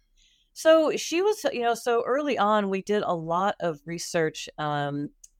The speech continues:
uh, we would bring pages in. And a-, so the magazine is basically, um, we have several short features, uh, short stories that they're between a hundred and fifty and two hundred and fifty words long. They're very, they're very short.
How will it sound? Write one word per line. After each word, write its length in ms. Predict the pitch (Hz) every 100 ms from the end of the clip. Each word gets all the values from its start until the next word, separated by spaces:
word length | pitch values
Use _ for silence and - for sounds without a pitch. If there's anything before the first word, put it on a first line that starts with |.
| _
uh, 160 | 147 143
we 160 | 147 156
would 240 | 156 139
bring 240 | 160 160 160
pages 500 | - 156 147 156 151
in. 220 | 151 151
And 120 | 147
a-, 180 | 147 -
so 180 | - 160
the 140 | 151
magazine 560 | 156 202 202 175 156 151
is 100 | 147
basically, 680 | 147 143 151 - 143 139 - _ _ _ _ 151
um, 180 | 147
we 80 | 151
have 160 | 156 143
several 460 | - 196 214 196 -
short 380 | - - 185 - _ _ _ _
features, 680 | - 180 147 143 135 143 -
uh, 120 | 143
short 260 | - 160 131
stories 460 | - 143 139 139
that 200 | 143 135 - _ _ _ _ -
they're 140 | 156
between 340 | 147 - 156
a 40 | 147
hundred 280 | 170 160 147
and 100 | 147
fifty 380 | 156 - 147
and 120 | 143 143
two 160 | 156
hundred 300 | 156 151 139
and 80 | 135
fifty 320 | 147 - 139
words 540 | 135 139 135 131 - -
long. 300 | 143 135 127
They're 80 | 135
very, 380 | 123 156 151 147
they're 160 | 143
very 280 | 127 151 143
short. 440 | - 143 131 131